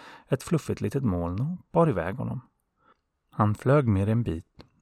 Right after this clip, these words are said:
innan det mjukt satte ner honom i en stor vildvuxen trädgård.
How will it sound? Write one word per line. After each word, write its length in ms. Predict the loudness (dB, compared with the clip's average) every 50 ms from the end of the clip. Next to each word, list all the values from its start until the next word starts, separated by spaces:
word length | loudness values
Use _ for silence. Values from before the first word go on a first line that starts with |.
| _ _ 2
innan 260 | 4 4 4 4 2
det 100 | 2 4
mjukt 680 | 4 2 2 2 0 0 0 -2 -6 -12 -20 _ -18
satte 280 | -6 -4 -4 -2 0 0
ner 240 | 0 0 0 -2 -4
honom 340 | -6 -6 -6 -6 -6 -4 -4
i 80 | -2
en 140 | -2 -2 -4
stor 580 | -4 -6 -6 -4 -4 -4 -2 -4 -6 -6 -6 -4
vildvuxen 920 | -4 -4 -4 -2 -2 -2 -2 -2 -4 -6 -8 -8 -8 -6 -2 -2 -2 -2
trädgård. 580 | -2 -2 -4 -2 -4 -8 -12 -12 -16 -20 -20